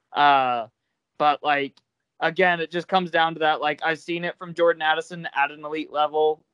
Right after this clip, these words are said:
at Pitt. Think about that however you want. I just haven't quite seen that from Zay. It's a bunch of, like, you know, traits-based stuff with Zay that you hope translates and you hope that, like, is actually there. Not just he's the only guy at Boston College and being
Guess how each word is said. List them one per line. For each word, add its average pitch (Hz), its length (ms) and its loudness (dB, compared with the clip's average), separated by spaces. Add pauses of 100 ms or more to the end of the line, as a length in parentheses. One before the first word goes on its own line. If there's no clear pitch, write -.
at - 260 0
Pitt. 151 320 -2 (240)
Think 151 160 -10
about 147 240 4
that 143 180 0
however 147 320 2
you 147 120 0
want. 135 320 0
I 143 100 -2
just 143 160 -2
haven't 156 300 2
quite 139 480 -2
seen 147 360 -8
that 156 220 2
from 156 200 -8
Zay. 147 400 2 (260)
It's - 160 2
a - 60 2
bunch 185 300 4
of, 170 180 -2
like, 160 280 2
you 156 120 -8
know, 147 100 -2
traits-based 147 720 -4
stuff 147 300 -2
with 131 180 -8
Zay 135 280 -2
that 135 200 -6
you 131 80 -6
hope 196 240 0
translates 131 720 -8 (380)
and 151 120 -4
you 139 140 0
hope 185 300 4
that, 147 260 0
like, 139 280 -2
is 131 280 -8 (100)
actually 151 540 2
there. 127 380 -4 (180)
Not 165 280 -2
just 151 160 -10
he's 147 160 -8
the 143 120 -4
only 147 220 -4
guy 139 320 2
at 131 160 -2 (220)
Boston 151 400 -2
College 135 400 -4
and 131 120 -10
being 131 440 -6